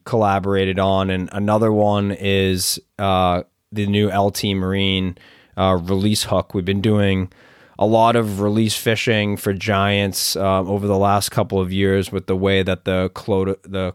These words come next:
quota has been open and closed. So we've really had a need for a way to properly revive these fish and get them back into, uh,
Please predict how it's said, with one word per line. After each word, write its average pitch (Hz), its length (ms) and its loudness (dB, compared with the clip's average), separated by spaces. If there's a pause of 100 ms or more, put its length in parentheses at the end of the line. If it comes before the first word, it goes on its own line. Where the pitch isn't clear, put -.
(100)
quota 117 400 2
has 98 200 -2
been 98 260 -4
open 101 460 -4
and 95 240 -6
closed. 92 640 -4 (920)
So - 160 -2
we've 113 200 0
really 120 220 4
had 107 240 2
a 98 60 0
need 107 340 -2
for 98 460 0 (640)
a 107 120 -2
way 101 480 2
to 98 680 -2 (200)
properly 101 960 0
revive 101 640 0
these 95 260 -2
fish 107 340 -2
and 95 160 -2
get 98 220 -2
them 95 160 0
back 92 340 -2
into, 95 600 -2
uh, 90 300 0